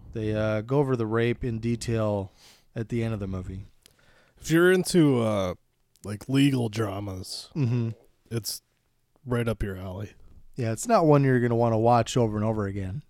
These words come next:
Speaker 1: Like, "Oh, I love the soundtrack in this one."
Speaker 2: <laughs> It's, yeah, it's really heavy, but, uh, I would agree with soonish.
Speaker 1: All right. Well, I think that'll about do it.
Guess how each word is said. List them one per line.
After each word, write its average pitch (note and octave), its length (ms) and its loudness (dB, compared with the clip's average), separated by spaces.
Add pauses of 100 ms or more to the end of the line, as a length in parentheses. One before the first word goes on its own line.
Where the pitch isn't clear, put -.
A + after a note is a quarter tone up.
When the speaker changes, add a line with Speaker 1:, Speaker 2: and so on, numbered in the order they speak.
(720)
Speaker 1:
Like, A2+ 140 -8
"Oh, C#3+ 120 6
I D3+ 80 8
love D3 220 6
the C3+ 60 0
soundtrack C3+ 480 4
in - 60 6
this - 180 8
one." - 1300 2
Speaker 2:
<laughs> - 0 - (880)
It's, C#3+ 320 -2
yeah, C3+ 300 4
it's B2+ 160 -4
really F3 300 6
heavy, B2 360 2
but, A2 260 -4 (1000)
uh, G2 460 -2 (520)
I C3+ 200 2
would C3+ 180 4
agree A#2 320 0
with G2 140 -6
soonish. F#2+ 560 -12 (600)
Speaker 1:
All - 80 -8
right. - 420 -12 (760)
Well, B2+ 420 -2
I C3 120 -4
think - 320 -8
that'll C#3 240 0
about A#2+ 360 0
do D3+ 180 4
it. - 320 -2